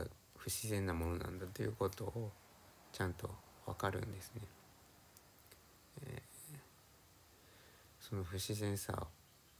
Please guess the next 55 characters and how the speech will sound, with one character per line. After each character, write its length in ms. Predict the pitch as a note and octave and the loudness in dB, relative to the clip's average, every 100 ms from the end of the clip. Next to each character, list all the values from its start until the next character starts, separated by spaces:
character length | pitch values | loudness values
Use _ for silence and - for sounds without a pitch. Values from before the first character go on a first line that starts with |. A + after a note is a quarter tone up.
| A#2 | -8
を 240 | E2+ E2+ F2 - - | -4 -4 -8 -10 0
見 120 | G2 | 2
る。 160 | F2 - - - - - - - - - - - - B2 | 2 0 -10 -20 -20 -10 2 4 4 2 -14 -20 -6 0
だ 200 | A#2 C#3+ | 2 4
か 120 | C#2 | 4
ら 100 | A#1 | 2
で 60 | - | 0
す 160 | - - | -10 -8
ね、 140 | A#2 - - - - | -8 -10 -16 -18 -4
自 160 | - | 2
然 300 | F#2+ F#2 F2+ | 4 6 6
な、 160 | D#2+ E2 - - - - - | 4 2 -2 -18 -20 -18 -10
え 380 | - - G2+ D#2+ - - - - - | -8 -6 -8 -10 -12 -20 -20 -10 0
ー、 60 | |
色 120 | G2 F2 | 4 6
を 60 | |
入 80 | E2+ | 6
れ 80 | E2+ | 4
る 40 | |
と 180 | E2 E2+ | 4 0
き 120 | D#2+ | -2
に 60 | E2+ | -2
自 300 | E2 - A2 | -2 -2 0
然 220 | G#2+ G2+ | 2 2
さ 180 | G2+ G2 | 2 2
を 80 | F#2+ | 4
求 280 | G2 G#2+ G#2+ | 2 2 2
め 100 | F#2+ | 2
す 180 | - G#2 | 0 0
ぎ 120 | G2+ | 0
る 100 | F2 | 0
と 160 | - | -2
で 100 | G2 | -4
す 140 | G2+ - | -4 -4
ね、 140 | G#2 - - - - - - - - | -6 -8 -20 -20 -20 -20 -20 -20 -10
え 160 | - - | -6 -4
ー、 40 | |
自 180 | - - | -2 0
分 220 | F2+ F2+ | 2 2
と、 280 | E2+ - - - - - - - - | 2 2 0 -2 -14 -20 -20 -20 -8
え 220 | A2+ G#2+ | -6 -4
ー、 20 | |
自 140 | G#2 G2 | -2 0
分 200 | F#2+ F#2 | 2 2
が 100 | F#2 | 2
不 80 | F#2 | 0
自 200 | - A2+ | 0 2
然 160 | A2 G2 | 4 4
じ 100 | F#2 | 4
ゃ 40 | |
な 180 | F2+ G#2+ | 4 4
い 60 | G2 | 4
こ 160 | - | 2
と 120 | - | 0
が、 220 | - F#2+ | 0 0